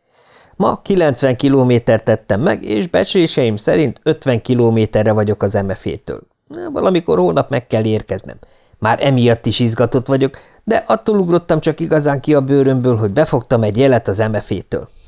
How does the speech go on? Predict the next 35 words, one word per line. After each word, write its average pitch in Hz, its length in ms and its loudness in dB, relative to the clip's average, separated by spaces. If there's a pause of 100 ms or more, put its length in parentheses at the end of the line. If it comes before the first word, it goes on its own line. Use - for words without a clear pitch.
(120)
Ha-ha! 165 600 -2 (280)
A 196 100 0
nasa 175 360 0
beállította 151 680 0
az 160 240 -2
M 190 40 2
F 156 160 0
E-t, 147 220 2
hogy 131 180 0
az 120 200 -2
Éris 143 360 2
három 113 400 0
lakjának 117 520 -2
jelét 113 300 0
sugározza. 95 720 -6 (280)
<laughs> 277 120 -8 (140)
Miért 117 320 -2
ne 139 80 -2
tennék? - 560 -10
Teljesen 95 440 -4
logikus. - 500 -10 (380)
Az 185 320 -2
M 196 40 2
F 175 200 2
E 156 40 4
egy 139 220 4
csillogó-villogó, 139 1040 2
tökéletesen 127 880 0
funkcionáló 101 880 -2
gép, 160 300 0 (360)
ami 208 260 2
bármit 190 460 0
megtesz, 131 400 0
amire 107 340 0
utasítják. - 840 -8